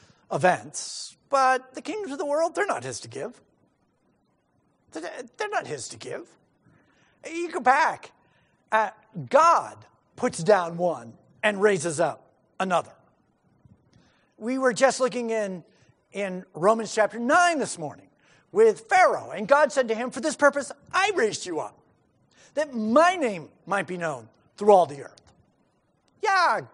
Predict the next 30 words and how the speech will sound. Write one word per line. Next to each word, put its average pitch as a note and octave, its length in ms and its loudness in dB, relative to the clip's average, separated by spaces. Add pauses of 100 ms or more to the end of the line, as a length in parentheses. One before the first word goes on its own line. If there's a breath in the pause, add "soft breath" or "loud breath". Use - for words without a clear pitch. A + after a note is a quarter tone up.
(300)
you, C4 360 -2
you C#4+ 140 -12
got C#4 180 0
raised A3 240 0
up G#3+ 120 2
as F3 80 -6
a E3+ 40 -10
great G3+ 240 0
king, D#4+ 220 -4
but G3+ 300 4 (180 soft breath)
it A#3+ 40 -6
was A3+ 120 2
only C#4 220 2
to F#3+ 80 -10
show A3 160 0
that G3 100 0
God G#3 220 8
was F3+ 120 -2
even F3+ 200 -6
greater. C4 400 2 (1400 soft breath)
When C#4+ 400 6
we, G#3+ 400 0 (160)
when B3 160 -2
we B3 140 -2
look A#3 280 0
back A3 240 2
in G#3+ 60 -4
the G3+ 140 0
Old G3+ 240 6
Testament, B3+ 680 0